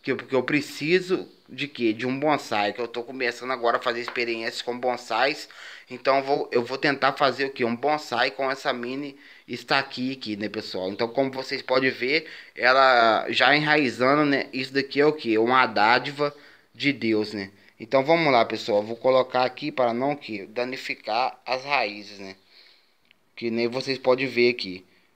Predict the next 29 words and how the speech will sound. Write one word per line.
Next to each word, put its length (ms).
Que 80
eu 80
preciso 540
pra 180
quê? 100
Pra 120
fazer 260
um 100
bonsai. 440
Então 180
vamos 240
lá, 120
pessoal. 460
Vamos 240
lá, 80
o 40
que 180
que 80
nós 240
vamos 200
precisar? 540
Nós 140
vamos 160
precisar 400
de 120
um 120
galho 360
de 160
ameixa 560